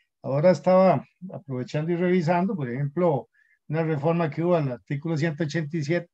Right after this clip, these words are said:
del, del Código Notarial, que le adicionan un artículo ahí al treinta y siete a la Ley de Bienes Inmuebles y dice: "Anualmente las municipalidades, bueno, giran el tres por ciento de lo que recauden por bienes inmuebles a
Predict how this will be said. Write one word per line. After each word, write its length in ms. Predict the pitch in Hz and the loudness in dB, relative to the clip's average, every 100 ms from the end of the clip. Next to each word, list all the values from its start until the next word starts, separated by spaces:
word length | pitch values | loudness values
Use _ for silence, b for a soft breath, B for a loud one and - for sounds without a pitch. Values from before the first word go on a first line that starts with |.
| 180 | -4
del, 320 | 160 117 120 | -4 -4 -8
del 320 | 123 120 117 - | -12 -12 -12 -10
Código 480 | 139 143 151 165 | -6 -4 -2 -4
Notarial, 640 | 160 160 175 170 160 160 202 _ _ b b b - | -4 -4 -2 0 0 -2 -6 _ _ b b b -10
que 140 | 131 | -8
le 100 | 127 | -4
adicionan 580 | 127 117 143 160 180 160 | -6 -4 -4 0 0 0
un 120 | 170 | -4
artículo 480 | 156 175 165 180 175 | -4 -4 -4 0 0
ahí 120 | 180 | 2
al 120 | 196 | 0
treinta 360 | - 147 - 127 | -2 -6 -6 -8
y 80 | 123 | -4
siete 360 | 143 180 202 | -2 -2 -2
a 40 | 180 | 0
la 120 | 135 | 0
Ley 140 | 143 | 0
de 120 | 147 | 0
Bienes 380 | 170 175 175 170 | 0 0 0 0
Inmuebles 580 | 190 185 190 208 214 - | 2 4 2 0 -4 -4
y 40 | |
dice: 400 | 156 190 208 226 | -2 0 -2 -2
"Anualmente 720 | 190 185 202 202 220 202 233 | 0 0 0 0 -2 -4 -4
las 160 | 214 180 | 0 0
municipalidades, 1120 | 160 156 139 143 143 135 139 160 196 208 - B B B | 0 -2 -2 -4 -2 -4 -2 0 0 -2 -8 B B B
bueno, 340 | - 185 156 147 147 | -2 -2 -4 -8 -6
giran 380 | - 214 220 156 | 0 2 2 0
el 80 | 139 | -2
tres 200 | 196 190 | -4 -4
por 200 | 185 143 | -4 -2
ciento 320 | 208 190 180 | -2 -2 -2
de 60 | |
lo 100 | 143 | -2
que 80 | 131 | -2
recauden 560 | 127 127 170 185 196 190 | -4 -2 0 0 0 -2
por 160 | 202 | -2
bienes 340 | 185 202 202 175 | -2 0 0 -2
inmuebles 560 | 208 196 202 - - - | 0 0 0 -4 -6 0
a 320 | 175 196 | 2 2